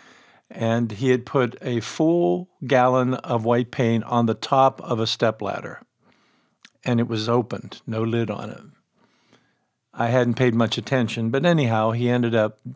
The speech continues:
dumping the entire gallon on the floor. And his comment to me was,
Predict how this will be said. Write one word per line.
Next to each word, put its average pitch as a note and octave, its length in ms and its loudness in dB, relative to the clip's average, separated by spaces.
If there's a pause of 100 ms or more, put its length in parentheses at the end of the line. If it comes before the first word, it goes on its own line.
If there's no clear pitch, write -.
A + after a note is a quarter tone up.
(100)
dumping A2 500 -2 (580)
the C3 140 -2
entire B2 800 0 (500)
gallon G#2+ 600 -2
on A#2 180 0
the G2 100 -4
floor. - 400 -10 (1040)
And A#2 160 0
his A#2 200 -2
comment D3+ 500 2
to A#2+ 80 -4
me A2 220 0
was, G2+ 580 -2